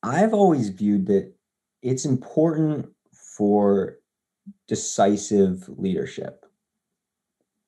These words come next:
No matter how a decision is made, whether one person or a hundred people make it,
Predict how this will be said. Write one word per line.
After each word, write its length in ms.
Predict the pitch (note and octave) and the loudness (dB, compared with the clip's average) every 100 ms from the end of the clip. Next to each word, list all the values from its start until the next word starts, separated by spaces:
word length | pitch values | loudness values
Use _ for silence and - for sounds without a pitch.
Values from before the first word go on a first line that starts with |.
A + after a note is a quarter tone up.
| _ _ _ _ _ _ | _ _ _ _ _ _
No 100 | C3 | -2
matter 220 | D#3 F3 | 0 0
how 360 | E3 - C3+ F#3 | -2 -2 2 2
a 40 | |
decision 420 | C#3 B2+ B2+ A#2 | 2 0 0 0
is 140 | G#2+ F#2+ | -2 0
made, 480 | G2 A#2 B2 F2+ G2+ | -2 0 0 0 0
whether 240 | A2 A#2+ | 0 0
one 260 | A#2+ D#3 F#3 | 2 4 4
person 360 | - B2+ A#2 | 2 -4 -2
or 80 | G2 | -2
a 40 | |
hundred 320 | F2+ F2+ G2 - | 0 0 0 -2
people 260 | A2 A2 | -6 -4
make 360 | G2 F#2 F#2 - | -2 -2 -2 -2
it, 340 | E3 - _ | -2 -4 _